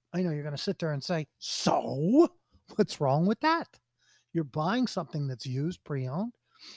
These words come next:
Yeah, but you know what? It's my money,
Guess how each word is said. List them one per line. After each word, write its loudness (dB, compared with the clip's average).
Yeah, -4
but -8
you -2
know -2
what? -4
It's -10
my 2
money, 2